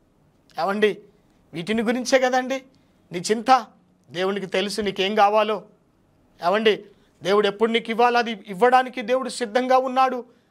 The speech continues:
కానీ ఒక పని చేయాలి మనం, మొదట ఆయన నీతిని, ఆయన రాజ్యాన్ని మనం వెతకాలి. అప్పుడు అవన్నీ నీకు ఇస్తానని దేవుడు వాగ్దానం చేస్తున్నాడు. దేవుడు అబద్ధికుడు కాదండి, దేవుడు సత్యవంతుడు, ఆయన వాగ్దానం చేసిన వాడు,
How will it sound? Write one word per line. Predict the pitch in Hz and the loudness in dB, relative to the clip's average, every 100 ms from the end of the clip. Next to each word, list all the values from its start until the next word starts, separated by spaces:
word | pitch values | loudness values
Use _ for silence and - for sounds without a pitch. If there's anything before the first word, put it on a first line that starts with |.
| _ | _
కానీ | - 175 | -6 -4
ఒక | 175 | -4
పని | 196 202 233 | -2 -2 0
చేయాలి | 233 233 | 0 0
మనం, | 220 220 214 185 _ _ 151 | 0 -2 -4 -6 _ _ -4
మొదట | 180 202 | -2 2
ఆయన | 208 190 175 196 | 0 2 -2 -2
నీతిని, | 190 190 214 220 208 196 - _ _ | -4 -4 -4 -4 -4 -6 -10 _ _
ఆయన | 147 180 180 | -4 -2 0
రాజ్యాన్ని | 180 208 185 175 214 202 | 0 0 -4 -4 -4 -4
మనం | 196 185 | -6 -4
వెతకాలి. | 185 185 190 185 165 _ _ _ 160 | -6 -6 -8 -8 -8 _ _ _ -2
అప్పుడు | 196 220 | 2 4
అవన్నీ | 226 247 285 302 320 339 349 359 | 4 2 -4 -8 -8 -4 0 0
నీకు | 330 311 | 0 -2
ఇస్తానని | 247 - 269 254 240 | -6 0 0 0 -2
దేవుడు | 202 240 | 0 0
వాగ్దానం | 233 226 220 208 220 208 | 0 -2 -2 -8 -6 -6
చేస్తున్నాడు. | 190 185 180 170 156 | -6 -8 -14 -12 -8
దేవుడు | 151 214 214 196 - - - | 0 2 2 -2 -4 -18 -6
అబద్ధికుడు | 170 185 180 196 190 | -4 -2 -4 -4 -4
కాదండి, | 190 208 202 214 196 - - | -2 -4 -4 -10 -14 -18 -8
దేవుడు | 156 190 | -2 -2
సత్యవంతుడు, | 202 - 196 - 214 220 226 226 220 - _ _ _ _ - | -2 -4 -4 -2 0 0 -2 -4 -6 -10 _ _ _ _ -4
ఆయన | 185 | 0
వాగ్దానం | 196 220 226 214 254 247 | 6 4 4 0 2 2
చేసిన | 240 240 254 | 2 2 -2
వాడు, | 247 247 247 | 2 2 0